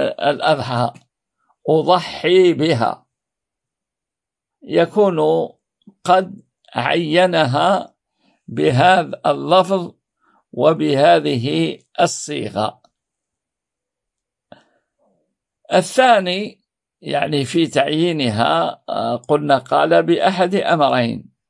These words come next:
الأول اللفظ، الثاني الفعل. والفعل، قال الشيخ، هو نوعان، يعني في تعيينها بالفعل:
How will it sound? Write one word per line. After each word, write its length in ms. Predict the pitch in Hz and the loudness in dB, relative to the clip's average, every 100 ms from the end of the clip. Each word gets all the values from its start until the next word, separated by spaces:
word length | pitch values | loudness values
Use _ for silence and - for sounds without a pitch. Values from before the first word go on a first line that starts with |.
| - | -8
الأول 580 | 135 143 165 165 151 139 | -4 2 2 4 2 2
اللفظ، 680 | 143 147 156 214 226 214 - _ _ _ _ _ _ | 0 2 4 4 2 -4 -10 _ _ _ _ _ _
الثاني 880 | 151 - - 196 190 190 214 208 - | -2 0 4 6 6 2 0 0 0
الفعل. 640 | 170 135 165 180 147 117 - - - _ _ _ _ _ _ _ _ _ _ _ _ _ _ - | 0 0 0 2 2 -2 -8 -18 -20 _ _ _ _ _ _ _ _ _ _ _ _ _ _ -4
والفعل، 1600 | 147 175 180 175 160 - 156 147 120 190 185 160 185 220 240 - _ _ _ _ _ _ _ _ _ _ _ _ _ _ _ _ _ _ _ _ _ _ _ _ _ _ _ _ _ _ 240 | 2 4 6 4 2 0 0 0 -2 0 2 2 2 2 2 -6 _ _ _ _ _ _ _ _ _ _ _ _ _ _ _ _ _ _ _ _ _ _ _ _ _ _ _ _ _ _ -8
قال 240 | 214 170 190 | 2 4 4
الشيخ، 500 | 175 - 226 226 156 | 2 2 2 4 4
هو 240 | 196 190 | 4 4
نوعان، 680 | 180 165 147 - 147 117 - _ _ _ _ _ _ _ _ _ _ - | 2 2 2 2 0 0 -8 _ _ _ _ _ _ _ _ _ _ -2
يعني 300 | 135 135 131 | 0 0 -2
في 200 | 170 185 | 0 0
تعيينها 680 | 170 135 160 175 170 180 | 2 0 -2 -2 0 2
بالفعل: 680 | 185 170 139 131 135 113 - | 2 0 -2 0 0 0 -4